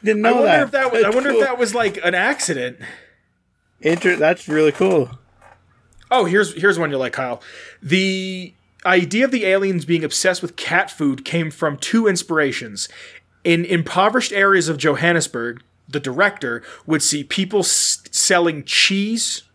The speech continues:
Speaker 2: poofs and other snack foods out of large three-foot-tall bags and wanted the aliens to have a similar cheap food.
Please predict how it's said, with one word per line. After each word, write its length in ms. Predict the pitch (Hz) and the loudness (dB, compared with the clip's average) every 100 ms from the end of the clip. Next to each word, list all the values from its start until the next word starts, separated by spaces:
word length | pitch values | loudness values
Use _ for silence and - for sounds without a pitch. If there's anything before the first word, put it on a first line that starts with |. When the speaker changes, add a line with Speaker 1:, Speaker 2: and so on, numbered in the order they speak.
| _ _ _ - | _ _ _ -8
Speaker 2:
poofs 580 | - 143 127 - - - - - - - | -2 0 -2 -4 -4 -4 -14 -20 -20 -6
and 200 | 165 165 - | -2 -2 0
other 280 | 185 220 226 | 0 2 0
snack 460 | - 170 175 185 | -2 0 0 0
foods 300 | - 156 139 - | -4 -4 -2 0
out 180 | 160 156 | 2 2
of 200 | 143 147 156 | 0 -6 -4
large 460 | 143 160 190 175 | 2 4 2 0
three-foot-tall 880 | - 147 175 175 180 180 - 156 147 | -8 -2 -2 -2 -6 -6 -2 0 2
bags 500 | 156 151 123 113 - - - - | 0 -2 -2 -6 -10 -12 -20 -6
and 220 | 156 156 | -4 0
wanted 200 | 165 165 | 2 2
the 140 | 151 160 | 0 2
aliens 460 | 160 175 160 147 | 2 4 2 0
to 80 | - | -4
have 160 | 143 139 | -4 -2
a 40 | |
similar 520 | - - 156 151 151 | -2 0 0 0 -2
cheap 340 | 143 - 139 127 | -2 -4 -6 -6
food. 480 | - 165 123 95 | -2 -2 -2 -6